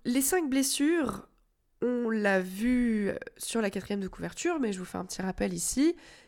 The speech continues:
c'est les blessures de trahison, de rejet, d'humiliation, d'abandon et d'injustice. Donc en gros, durant notre enfance, jusqu'à à peu près nos six ans, nous rencontrons des situations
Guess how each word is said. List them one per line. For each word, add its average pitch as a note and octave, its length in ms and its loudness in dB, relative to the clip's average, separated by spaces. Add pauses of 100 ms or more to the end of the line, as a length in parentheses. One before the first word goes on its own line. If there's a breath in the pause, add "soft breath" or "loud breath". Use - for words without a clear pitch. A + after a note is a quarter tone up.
c'est C#4 500 0 (340)
les G#3 200 0
blessures G3+ 500 -2
de F3+ 120 -6
trahison, G3+ 720 0 (140)
de F#3 160 -4
rejet, A3+ 640 2 (160)
d'humiliation, A3 760 -2 (440 soft breath)
d'abandon A3+ 760 2
et - 240 2 (160)
d'injustice. - 800 -4 (1040 loud breath)
Donc G#3 180 -2 (220)
en E4 180 4
gros, B3+ 460 2 (100)
durant A3+ 320 -2
notre B3 280 -2
enfance, B3+ 680 -2
jusqu'à G3+ 420 -2
à A#3+ 60 2
peu G#3+ 100 -8
près B3+ 220 -4
nos F#3+ 180 -6
six A#3 440 -2
ans, - 120 -4 (720 loud breath)
nous B3 100 4
rencontrons D#4+ 560 0
des G#3+ 140 0
situations C4 760 -2